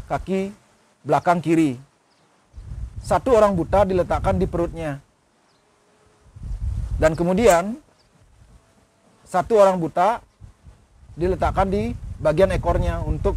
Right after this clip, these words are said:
mempelajari gajah tersebut melalui ekornya. Jadi ada berapa semua? Belalai, gading dua,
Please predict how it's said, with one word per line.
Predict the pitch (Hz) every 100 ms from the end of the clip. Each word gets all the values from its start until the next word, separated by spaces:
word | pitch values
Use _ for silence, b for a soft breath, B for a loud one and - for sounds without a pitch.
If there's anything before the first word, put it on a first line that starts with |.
| -
mempelajari | - 160 160 151 147 170
gajah | 160 147 156
tersebut | 151 139 139
melalui | 185 147 131 156
ekornya. | 143 139 147 151 135 139 - - - - - - -
Jadi | 165 190
ada | 180
berapa | 175 165
semua? | 165 147 123 - - - - - -
Belalai, | 135 135 156 196 220 _
gading | 113 135 147 175
dua, | 143 151 180 196